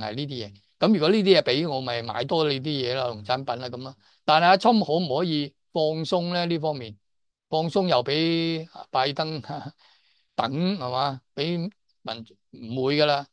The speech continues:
基本上，噉佢有咩可以同老共丟咧？冇喎。其實你諗，諗吓係咪？即係佢冇咩嘢可以，啊，即係而家要求就多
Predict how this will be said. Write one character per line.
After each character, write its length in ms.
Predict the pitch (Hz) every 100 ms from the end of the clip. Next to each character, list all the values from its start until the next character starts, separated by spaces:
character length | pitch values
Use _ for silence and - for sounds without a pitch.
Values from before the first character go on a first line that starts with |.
| _ _
基 100 | - 226
本 160 | 220
上， 320 | 185 139 127 - _ _ _ _ _ _
噉 140 | - 240
佢 380 | 208 190 214 214 _
有 140 | 160
咩 140 | 214 247
可 120 | 190
以 60 | 196
同 140 | 131
老 120 | 127 156
共 320 | 151 143 160 _ _ _
丟 300 | - 202 202 196
咧？ 100 | 180
冇 200 | 127 101
喎。 480 | 107 123 117 117 - _ -
其 120 | 117
實 120 | 113 - _ _
你 100 | 143
諗， 220 | 151 156 175
諗 320 | 180 135 156
吓 140 | 139
係 20 | 123
咪？ 220 | 110 123 -
即 100 | -
係 20 |
佢 160 | 165 156
冇 120 | 147
咩 340 | 180 170 147
嘢 40 | 139 _ _ _ _ -
可 60 | 170
以， 420 | 170 151 147 147 _ _ _ _
啊， 220 | - 139 156 _ _ _ _ _ _
即 100 | -
係 360 | 190 151 131 139
而 120 | 160
家 80 | 285
要 100 | 339
求 180 | 175 135
就 60 | 147
多 600 | 208 202 165 139 123 113